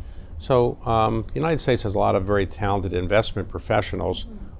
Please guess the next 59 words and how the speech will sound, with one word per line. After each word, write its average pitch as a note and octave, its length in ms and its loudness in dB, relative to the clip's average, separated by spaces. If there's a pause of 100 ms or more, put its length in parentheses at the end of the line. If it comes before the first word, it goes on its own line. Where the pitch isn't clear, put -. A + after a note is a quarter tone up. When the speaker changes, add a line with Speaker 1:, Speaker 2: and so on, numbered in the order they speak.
(120)
Speaker 1:
Why A2 300 2
do D3+ 60 0
you C#3+ 100 2
think B2 220 -2
they G#2+ 100 0
needed G#2 240 0
to F#2+ 80 0
go G2 140 0
to F#2+ 80 2
Canada A2+ 680 0
to F2+ 100 -4
get F2+ 200 -2
somebody F#2 520 -2
to F#2 200 -4
run F#2+ 320 0
the F2+ 240 2 (420)
pension G#2+ 340 0
fund F#2+ 200 0
of F#2 100 -4
CalPERS? G2 540 2
Did F#2 160 -4 (240)
anybody G2+ 480 4
ever F#2+ 140 2
say G2 220 0
to G2+ 80 0
you, G2 280 4 (360)
"Hey, G2+ 280 0 (280)
you A#2 60 -4
know, F#2+ 200 0
you're G2+ 200 4
a F#2+ 40 0
Canadian G#2 580 4
and F#2+ 400 0
we're G2 180 0
an F#2+ 80 2
American G2 460 2
fund," F#2+ 480 -2 (580)
or - 80 -2
nobody F#2 280 2
Speaker 2:
What G#3+ 40 8
do G#3 80 6
Speaker 1:
cared A3 140 8
Speaker 2:
you A3+ 40 8
know G3 180 6
Speaker 1:
about F3 220 4
Speaker 2:
about - 140 -2
Speaker 1:
that? - 20 4
Speaker 2:
<laughs> E4 160 6
Yeah. - 100 4 (520)
No, E4+ 60 10
I - 100 12
think G4 180 6
people F#4 220 10
did C4+ 200 8
care. G3+ 180 8
I G#3+ 100 8
think D#4 320 4
the, A#3+ 360 8
um, F#3 440 8